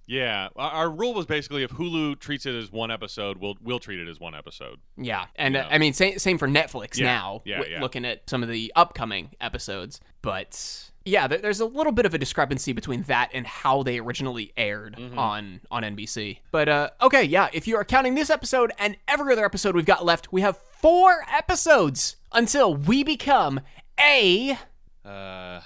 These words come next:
Speaker 1: the Life and Crimes of Drake Bell podcast,
Speaker 2: Oh, fuck
Speaker 1: where we,
Speaker 2: no.
Speaker 1: <laughs> where we do dive in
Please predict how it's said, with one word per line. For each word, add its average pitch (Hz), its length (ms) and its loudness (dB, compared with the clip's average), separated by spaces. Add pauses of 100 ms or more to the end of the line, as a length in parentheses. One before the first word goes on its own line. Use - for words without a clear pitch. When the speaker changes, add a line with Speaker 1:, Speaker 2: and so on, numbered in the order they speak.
(180)
Speaker 1:
the 107 120 -6
Life 117 440 -2
and 139 140 -6
Crimes 123 520 -4
of 101 160 -8
Drake 117 380 -6
Bell 95 480 -2 (200)
podcast, 107 580 6
Speaker 2:
Oh, - 20 -8
fuck - 500 2
Speaker 1:
where 104 80 0
we, 107 160 -4
Speaker 2:
no. 123 180 2
Speaker 1:
<laughs> 170 300 0
where 175 160 6
we 165 140 0
do 214 360 4
dive 127 440 4
in 92 400 -6